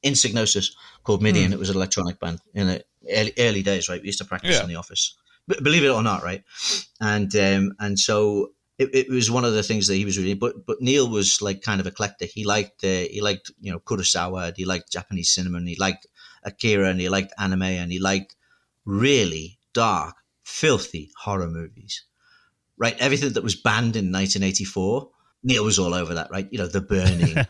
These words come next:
Speaker 2: <laughs>
Speaker 1: and, like, the, the New York Ripper, and, and, like, he, you know, he loved this stuff to, to a disturbing level, I think, really, now I look back on it. But
Speaker 2: <laughs>
Speaker 1: so that kind of, you know, you say, "Oh, it was dark and dystopian, it was disturbing," it was, well, you know,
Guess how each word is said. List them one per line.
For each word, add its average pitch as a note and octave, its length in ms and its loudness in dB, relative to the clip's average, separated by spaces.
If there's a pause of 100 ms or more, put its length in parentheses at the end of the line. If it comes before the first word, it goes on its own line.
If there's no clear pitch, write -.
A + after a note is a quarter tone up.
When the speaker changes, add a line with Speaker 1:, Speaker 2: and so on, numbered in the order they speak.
(140)
Speaker 2:
<laughs> - 240 -12
Speaker 1:
and, F2 160 -2
like, F#2 260 -4
the, F2+ 220 -2
the G2+ 80 0
New G2+ 140 4
York G#2 460 2
Ripper, F#2+ 500 0
and, D#2 140 -8
and, G#2+ 160 -6
like, - 140 -6
he, B2+ 220 -8 (100)
you F#2+ 100 -10
know, F#2 60 -8
he F#2+ 100 -2
loved F3+ 220 0
this F2+ 120 0
stuff - 280 -4
to, - 100 -2 (160)
to E3+ 100 2
a F3+ 60 0
disturbing C3+ 420 0
level, F#2+ 300 -6
I D#2+ 60 -8
think, - 340 -8
really, E2+ 280 -4 (220)
now G2+ 140 0
I G#3 100 2
look - 80 2
back - 240 -2
on F#3 80 0
it. - 80 -14
But G3 140 -4 (360)
Speaker 2:
<laughs> - 380 -20
Speaker 1:
so A#2+ 320 2 (300)
that C#3+ 320 0
kind C#3 240 2
of, A2+ 100 0
you B2 80 0
know, A2+ 80 2
you G#2+ 140 2
say, A#2 280 4
"Oh, G#2 120 4
it G2+ 100 -2
was F#2+ 140 -2
dark G2 360 2
and F#2+ 100 -4
dystopian, F#2+ 540 0
it F2 120 -4
was F2+ 100 -10
disturbing," F#2+ 540 0
it - 20 -2
was, G2 220 -2
well, G#2+ 260 -2
you G#2+ 80 -8
know, F2 200 -4